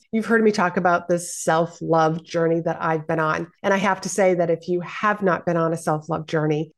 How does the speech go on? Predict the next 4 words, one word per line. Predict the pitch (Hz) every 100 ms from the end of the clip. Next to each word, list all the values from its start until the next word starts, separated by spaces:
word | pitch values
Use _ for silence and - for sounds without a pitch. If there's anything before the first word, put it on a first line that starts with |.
| _
that | 190 165 160 - - -
self-love | - 175 170 - - _ _ _ 190 170 165 170 - _ _ _ -
changes | - 180 160 156 165 - - _ _ -
everything. | 156 151 - 151 - -